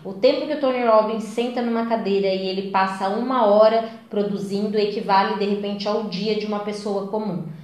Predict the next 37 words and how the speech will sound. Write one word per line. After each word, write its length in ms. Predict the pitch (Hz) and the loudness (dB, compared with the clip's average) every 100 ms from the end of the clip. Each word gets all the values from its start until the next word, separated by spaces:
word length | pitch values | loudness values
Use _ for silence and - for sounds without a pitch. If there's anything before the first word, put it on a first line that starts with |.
| - | -18
né? 240 | 165 165 170 | -8 -4 -4
Porque 260 | 180 180 | -6 -4
o 60 | 202 | -2
líder, 340 | 196 208 208 | -2 0 2
ele 200 | 202 202 | 4 2
realmente, 640 | 202 214 226 208 214 208 220 | 2 4 4 2 -2 -2 -2
ele 200 | 202 196 | -2 0
é 180 | 196 | 0
eficiente 840 | 233 - - - 233 214 240 - 240 | 0 -2 -10 -6 -2 -2 -2 -4 -2
e 40 | |
eficaz 760 | 226 226 - - 196 202 - - - - | -2 -4 -10 -2 -2 -2 -6 -14 -20 -8
no 120 | 202 | -4
trabalho 500 | 202 196 196 196 202 | -2 0 2 2 0
dele, 320 | 180 - - - - | -4 -4 -8 -14 -14
ok? 640 | 151 - 214 233 226 - - | -14 -4 -2 -2 -4 -10 -10
E 240 | 196 202 | -10 -8
por 140 | 240 233 | -6 0
que, 380 | 254 247 - - | 2 2 -2 -4
por 200 | 302 - | -4 -2
que 220 | 302 311 | -2 -2
que 100 | 302 | 0
ele 180 | 262 233 | 0 2
é 160 | 226 226 | 2 0
eficiente 440 | 226 - 214 208 | -2 -6 -6 -4
e 40 | 233 | -6
eficaz? 340 | 233 190 160 | -6 -4 -4
Porque 180 | - - | -4 -6
ele 200 | 226 226 | -6 -4
pensa 320 | 240 220 233 | -2 -2 -2
diferente, 560 | 214 - 214 196 180 - | -8 -6 -4 -4 -4 -6
porque 240 | 185 - | -10 -6
ele 180 | 202 202 | -4 -2
realiza 800 | 240 240 240 220 202 262 240 240 | 4 6 6 2 0 -2 -2 -2
de 80 | 226 | -2
uma 140 | 220 | -2
maneira 360 | 214 208 202 196 | -2 -2 -2 -4
diferente. 720 | 190 - - 190 175 180 | -6 -10 -8 -4 -2 -4